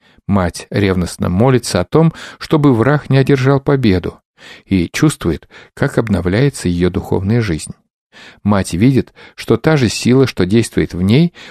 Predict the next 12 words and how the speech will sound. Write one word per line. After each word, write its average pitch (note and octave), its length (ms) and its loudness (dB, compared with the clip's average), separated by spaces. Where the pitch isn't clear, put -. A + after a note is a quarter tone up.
работает F3 560 0
также E3 400 2
и E3+ 120 2
в E3 60 2
ее C3 300 2
ребенке. F2+ 640 -4
Он G#2 140 0
становится G2+ 500 0
более A2+ 280 2
мягким G#2 500 -2
и C#3 40 2
покорным. F#2 720 -4